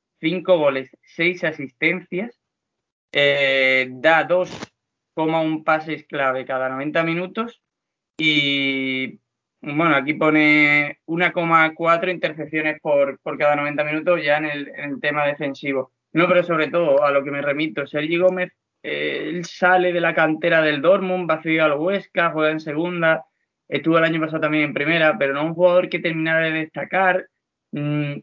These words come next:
se escondía muchas veces cuando un extremo debe ser atrevido y no se le veía con las ideas tan claras, pero sí que parece que ahora en el Anderlecht como lateral izquierdo reconvertido, que es algo que han hecho muchos jugadores, se me ocurre, por ejemplo, el caso de,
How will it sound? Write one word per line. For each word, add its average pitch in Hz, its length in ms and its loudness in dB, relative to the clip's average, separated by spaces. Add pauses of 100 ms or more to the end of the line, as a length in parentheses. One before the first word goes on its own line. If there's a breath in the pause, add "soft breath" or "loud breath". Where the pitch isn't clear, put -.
(120)
se - 240 -6
escondía 156 580 2
muchas 151 520 0
veces 151 720 -2
cuando 139 400 0
un 143 160 -2
extremo 147 320 -2
debe 139 180 2
ser 139 160 -2
atrevido 143 720 2
y 135 80 -2
no 139 160 -4
se 165 100 -6
le 156 100 2
veía 151 380 2
con 151 180 -4
las 143 120 0
ideas 143 240 -2
tan 139 180 -4
claras, 156 420 2 (500)
pero 143 260 0
sí 147 100 -6
que 180 120 -2
parece 190 420 0
que 190 100 2
ahora 180 580 2 (120)
en 170 260 -2
el 165 140 -2
Anderlecht 156 600 0
como 147 260 0
lateral 143 480 2
izquierdo 151 640 0
reconvertido, 143 840 -4
que 147 100 -6
es 139 80 -6
algo 143 240 0
que 147 60 -8
han 143 100 -6
hecho 139 240 -8
muchos 139 240 -6
jugadores, 151 560 2
se 151 100 -8
me 135 120 -4
ocurre, 139 440 -2 (100)
por 139 120 2
ejemplo, 139 380 2
el 135 100 0
caso 143 260 -4
de, 135 280 -4